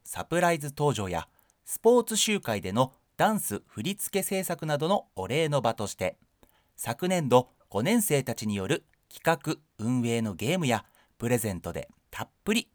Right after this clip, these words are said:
おもてなししていただきました。最高のご褒美をサンキューロッキューね。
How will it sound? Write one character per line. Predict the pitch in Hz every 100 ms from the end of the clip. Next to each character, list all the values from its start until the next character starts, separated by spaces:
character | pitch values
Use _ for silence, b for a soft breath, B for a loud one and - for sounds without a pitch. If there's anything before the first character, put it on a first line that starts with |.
| -
お | 92
も | 90
て | -
な | 87 87
し | 180
し | 196
て | 110
い | 101
た | 95
だ | 92
き | -
ま | 90
し | -
た。 | 101 - _ _ _ b b b
最 | - 202
高 | 214 214
の | 208
ご | 170
褒 | 202
美 | 165
を | 196 170 -
サ | - 220
ン | 240
キ | 226
ュ |
ー |
ロ | 214
ッ | 220
キ | 214
ュ |
ー |
ね。 | 196 220